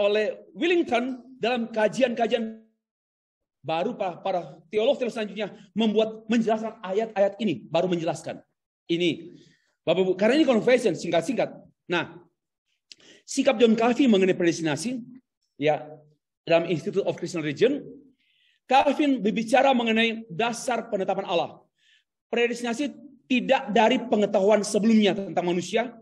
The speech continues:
tentang jasanya, tidak. Itu bergantung pada maksud Allah yang berdalat. Di mana Allah selalu, he has always been free. Di mana Allah selalu bebas dan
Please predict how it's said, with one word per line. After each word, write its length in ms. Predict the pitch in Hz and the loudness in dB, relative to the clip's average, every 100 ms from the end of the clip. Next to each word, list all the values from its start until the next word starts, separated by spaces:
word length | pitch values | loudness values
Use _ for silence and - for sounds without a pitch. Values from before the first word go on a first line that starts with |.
| _ _ _ - | _ _ _ -8
tentang 280 | 180 175 156 | -4 -4 0
jasanya, 480 | 180 156 180 233 240 - _ _ | 0 0 -2 -4 -8 -20 _ _
tidak. 380 | 233 202 - - - _ _ _ - | -4 -4 -4 -12 -20 _ _ _ -6
Itu 240 | 285 294 | -4 -2
bergantung 560 | 240 202 226 233 269 220 | -2 0 0 0 0 2
pada 480 | 202 240 262 - - _ _ _ _ _ | 2 2 0 -12 -20 _ _ _ _ _
maksud 720 | 165 202 285 233 - 339 - | -6 -2 -2 -4 -6 -6 -4
Allah 460 | - 254 262 294 311 | -4 0 2 2 2
yang 320 | 285 247 247 | 2 0 -2
berdalat. 480 | 226 185 175 180 160 - _ _ _ _ _ _ _ _ _ | -4 -2 0 -2 -4 -12 _ _ _ _ _ _ _ _ _
Di 80 | 175 | -6
mana 240 | 220 247 240 | -4 -2 0
Allah 240 | 247 277 | 2 0
selalu, 400 | 269 254 262 247 | 0 0 2 0
he 80 | 196 | -2
has 240 | 220 - | -6 -4
always 400 | 277 320 320 - | -2 -2 -2 -6
been 240 | 180 262 254 | -6 -6 -6
free. 480 | - 233 233 123 - | -8 -8 -8 -8 -10
Di 80 | 185 | -8
mana 240 | 190 202 | -6 -6
Allah 240 | 196 214 233 | -6 -4 -4
selalu 400 | 220 170 185 175 | -4 -6 -4 -4
bebas 640 | 143 233 247 277 311 - - _ _ _ | 0 0 2 0 0 -2 -16 _ _ _
dan 320 | - 226 160 | -2 -2 -2